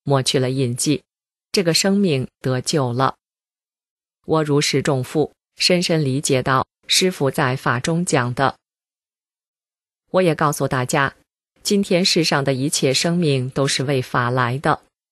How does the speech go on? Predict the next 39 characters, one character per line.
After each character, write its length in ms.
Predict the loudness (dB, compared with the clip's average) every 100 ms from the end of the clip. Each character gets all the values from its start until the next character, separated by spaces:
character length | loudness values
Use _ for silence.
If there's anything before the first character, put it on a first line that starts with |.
| _ _ -2
你 140 | 0
要 160 | 2 0
想 240 | 0 0
让 120 | 0
他 140 | -2 -4
清 300 | -2 -2 -2
醒 200 | -2 -2
地 120 | -2
认 200 | 0 0
识 180 | 0 -2
到 200 | 0 0
这 160 | 0
一 160 | 0 -2
点， 320 | 0 0 0 -6 _ _
你 180 | -2 -2
就 280 | 0 0 0
去 220 | -2 -4
讲 240 | -2 -2 -2
真 260 | -2 -2
相。 260 | -2 -2 -4 _ _ _ _ _ -4
这 140 | -2
是 180 | 0 0
一 60 | 0
把 280 | 2 0 0
万 220 | 0 0
能 160 | -2 -2
的 120 | -2
钥 280 | 0 0 0
匙， 280 | 0 0 -4 _ _
是 200 | -4 -2
打 180 | 2 0
开 160 | 0 -2
众 240 | 0 0
生 280 | 0 0 0
封 260 | 0 -2 -2
存 220 | -2 -4
已 200 | -2 -4
久 260 | 0 0 0
的 240 | 0 -2